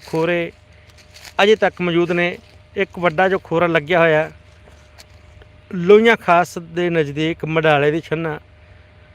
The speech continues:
ਜਿੱਥੇ ਤਕਰੀਬਨ ਅੱਧੇ ਤੋਂ ਜ਼ਿਆਦਾ ਬੰਨ ਡਿੱਗ ਪਿਆ ਵਾ ਦਰਿਆ ਦੇ ਵਿੱਚ,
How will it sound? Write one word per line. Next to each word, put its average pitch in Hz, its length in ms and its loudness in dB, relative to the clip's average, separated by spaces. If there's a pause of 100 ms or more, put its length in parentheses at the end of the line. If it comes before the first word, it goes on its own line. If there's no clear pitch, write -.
(220)
ਜਿੱਥੇ 214 300 0
ਤਕਰੀਬਨ 208 680 0 (340)
ਅੱਧੇ 226 220 -2
ਤੋਂ 233 160 -4
ਜ਼ਿਆਦਾ 196 280 6
ਬੰਨ 180 320 0
ਡਿੱਗ 156 140 0
ਪਿਆ 151 280 -2
ਵਾ 131 100 -6
ਦਰਿਆ 117 260 -8
ਦੇ 117 80 -12
ਵਿੱਚ, 110 180 -14